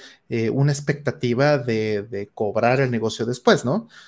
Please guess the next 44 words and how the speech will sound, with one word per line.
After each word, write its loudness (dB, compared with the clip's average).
La 4
razón 2
por 0
la -2
que -8
Microsoft 0
jamás 2
ganó 0
un 2
centavo -2
con, -10
con -2
Xbox, -6
¿no? -6
Entonces, 0
hoy 4
día 0
que -2
tienen 0
Game 2
Pass, -2
bueno, 0
pues -12
por -4
fin 0
están 0
recuperando 0
lo -8
que, -8
porque -2
ese 0
sí 0
es -2
negocio, 0
están 0
recuperando 2
veinte 0
años 2
de, -2
de -8
mantener -2
la -2
marca, -2
¿no? -8